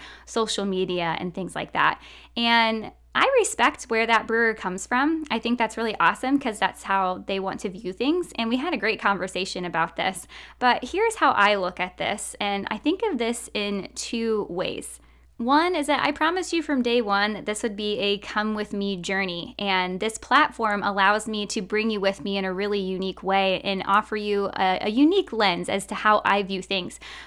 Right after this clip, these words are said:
But it's not telling you how to do anything, and it's not to gloat or anything like that. But this is a real person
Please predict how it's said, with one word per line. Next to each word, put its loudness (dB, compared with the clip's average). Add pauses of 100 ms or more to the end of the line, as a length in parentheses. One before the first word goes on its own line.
But 4
it's 4
not 6
telling 2
you -6
how 4
to -4
do -4
anything, -4
and -2
it's -6
not 2
to -4
gloat 0
or -4
anything -4
like -4
that. 2
But 0
this 0
is 2
a 0
real 2
person 2